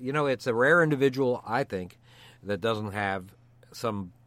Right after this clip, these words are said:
somebody that's of reproductive age in the group of people they're gonna be taking care of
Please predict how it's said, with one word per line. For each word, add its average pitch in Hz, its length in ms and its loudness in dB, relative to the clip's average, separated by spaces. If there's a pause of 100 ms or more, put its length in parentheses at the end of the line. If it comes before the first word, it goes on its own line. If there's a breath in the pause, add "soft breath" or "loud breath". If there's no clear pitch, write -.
(180)
somebody 131 720 6
that's 110 200 -4
of 110 120 -4
reproductive 123 600 0
age 101 340 -2 (140)
in 117 440 -4 (600)
the 113 100 -4
group 120 240 -4
of 120 100 -8
people 107 240 -4
they're 101 140 -2
gonna 104 160 -2
be 98 100 -6 (140)
taking 90 180 -10
care 190 320 2
of 120 220 0